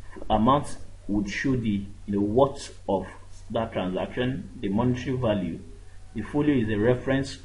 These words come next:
column. Don't forget, we have explained this on our ledgers too.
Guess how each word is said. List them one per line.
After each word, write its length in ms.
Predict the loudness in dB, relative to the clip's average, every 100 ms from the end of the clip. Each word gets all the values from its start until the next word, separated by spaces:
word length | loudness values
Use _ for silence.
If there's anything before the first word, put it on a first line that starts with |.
| -4
column. 460 | 0 0 -2 -8 2
Don't 180 | 4 4
forget, 320 | 0 0 0
we 80 | 0
have 140 | -2
explained 420 | -4 -4 -2 0
this 460 | 2 0 -2 -8 -6 -2
on 140 | 0
our 140 | 0
ledgers 480 | 0 0 2 2 0 -2
too. 220 | -4 -4